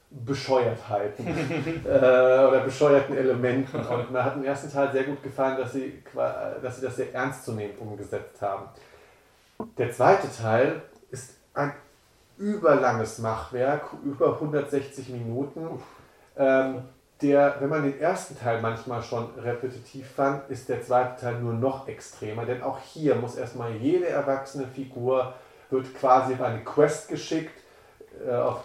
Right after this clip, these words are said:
auf, bei der Pennywise sie in irgendeiner Art und Weise terrorisiert, bis sie dann zum Schluss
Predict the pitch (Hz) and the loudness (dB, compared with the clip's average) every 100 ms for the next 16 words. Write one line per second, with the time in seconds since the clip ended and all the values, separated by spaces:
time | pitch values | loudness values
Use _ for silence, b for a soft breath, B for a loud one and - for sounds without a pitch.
0 | - 120 - 123 113 117 117 113 - 131 | -6 -6 -4 -4 -2 0 0 -2 -4 -4
1 | 127 120 120 117 - 117 151 185 127 127 | 0 4 4 2 -4 -8 -2 -2 -2 -4
2 | 120 120 123 123 - 127 113 117 113 113 | -4 -2 -2 -2 -6 -12 -2 2 2 0
3 | - 117 107 104 107 104 143 170 160 B | -4 -2 -2 -4 -8 -10 2 4 4 B
4 | B B 127 120 113 104 - 90 - 143 | B B -10 -6 -4 -6 -6 -16 -4 0
5 | 156 156 - | 2 0 -10